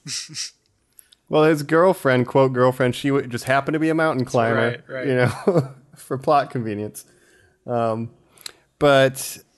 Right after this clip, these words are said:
Speaker 2: let's talk the tournament maybe, 'cause Terry Silver not only is the villain, but he's also, like,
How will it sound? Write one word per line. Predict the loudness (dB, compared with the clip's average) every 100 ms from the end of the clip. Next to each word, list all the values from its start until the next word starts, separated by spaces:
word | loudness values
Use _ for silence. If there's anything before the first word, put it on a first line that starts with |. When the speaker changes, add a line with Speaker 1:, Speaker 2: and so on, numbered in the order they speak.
| _ _ _
Speaker 2:
let's | -2 -2 0
talk | 2 2
the | -2
tournament | -4 -2 0 0 -2
maybe, | -4 -2 -4
'cause | -4 -10
Terry | -6 -4 -2
Silver | -2 -4 -2 -2
not | 0 0 0
only | -2 0 0 -2 -2 -6
is | -8 -6 -6 -12
the | -10 -8
villain, | 0 0 2 0
but | -4
he's | -2
also, | -2 -2 -4
like, | -2 -2